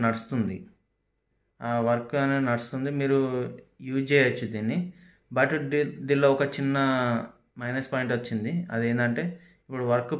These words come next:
ప్రాసెస్ చేస్తారు కాబట్టి ఓకే, ఇందులో రిఫరల్ కోడ్ అని చెప్పేసి అది వర్క్ కావట్లేదు. దీనికంటే ముందు ఫస్ట్ ఈ యాప్ గురించి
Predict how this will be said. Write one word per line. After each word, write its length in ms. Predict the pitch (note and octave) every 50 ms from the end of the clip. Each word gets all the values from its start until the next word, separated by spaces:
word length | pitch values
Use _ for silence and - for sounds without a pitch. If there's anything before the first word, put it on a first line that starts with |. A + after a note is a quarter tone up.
| -
ప్రాసెస్ 340 | C3 A#2+ A#2+ B2 C#3 C#3+ C3+ C3+
చేస్తారు 360 | C#3 C3 B2+ - - C#3 B2+ B2+ B2
కాబట్టి 400 | A#2+ A#2 B2 B2 A#2 - D#3+ D#3+ D#3 C#3 A#2+ A#2+
ఓకే, 220 | A#2+ A#2 - A2 A2 D3 F3 - - _ _ _ _ _ _ _ _ _ _ _ _ _ _ _ _ _ _
ఇందులో 280 | C3+ C3+ C#3+ D3+ D3+ D3 C#3+ C#3+ C3 A#2 A#2+
రిఫరల్ 380 | C3+ C3+ - - E3 E3 E3 D#3 - -
కోడ్ 200 | D3 C#3+ C#3+ C#3 C#3
అని 180 | C#3 C3+ C3+ C3 B2 C3+
చెప్పేసి 420 | C3 B2+ B2+ C3+ B2+ B2 - D3+ D3+ C#3+ C3 A#2+ A2+ G#2+ G#2+ G#2+ - - - _ _ _ _ _ _ _ _ _ _ _ _ _ _ _ _ _ _ _ _
అది 160 | - A2+ A2 A2+ A2 A2
వర్క్ 200 | A2+ A2+ - - C#3 C3+
కావట్లేదు. 400 | A#2+ A#2 A2+ A2+ G#2+ G#2+ A2 C#3+ E3+ F3 - _ _ _ _ _ _ _ _
దీనికంటే 440 | - B2 C3+ C3+ C#3 D3+ D3+ D3+ C#3+ C#3+ C#3
ముందు 160 | C#3 C#3 C#3+ C#3+ -
ఫస్ట్ 240 | C3+ A#2 - - C#3+ C#3 B2+ B2+ - - B2+
ఈ 20 | B2 B2 A#2+
యాప్ 220 | A#2 B2+ - - C#3 C#3+
గురించి 260 | C#3 C#3 C3+ C3+ C3+